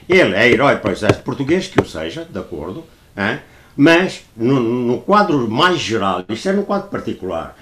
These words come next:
mas no quadro mais geral da relação entre povos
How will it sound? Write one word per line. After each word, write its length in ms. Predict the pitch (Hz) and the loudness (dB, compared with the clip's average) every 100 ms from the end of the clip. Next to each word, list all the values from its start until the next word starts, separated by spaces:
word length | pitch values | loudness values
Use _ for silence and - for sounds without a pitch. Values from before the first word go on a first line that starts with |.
| - | -8
mas 160 | 139 135 | -2 0
no 100 | 117 | 0
quadro 340 | 190 202 175 | 0 0 0
mais 220 | 151 147 107 | -2 -2 -2
geral 400 | 107 95 80 - - | -2 -2 -4 -12 -6
da 120 | 117 | -2
relação 420 | 139 131 185 208 | 0 -2 -2 0
entre 200 | 208 151 | 0 -2
povos 480 | 131 117 90 73 - | -4 -4 -4 -6 -14